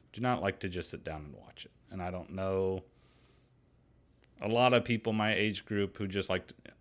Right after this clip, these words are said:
certain sports, you know, certain things they like, but to sit down all day and watch it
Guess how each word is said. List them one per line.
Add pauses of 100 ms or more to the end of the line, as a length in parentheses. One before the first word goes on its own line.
(220)
certain (120)
sports, (120)
you
know,
certain
things
they
like,
but (140)
to
sit
down
all
day
and
watch
it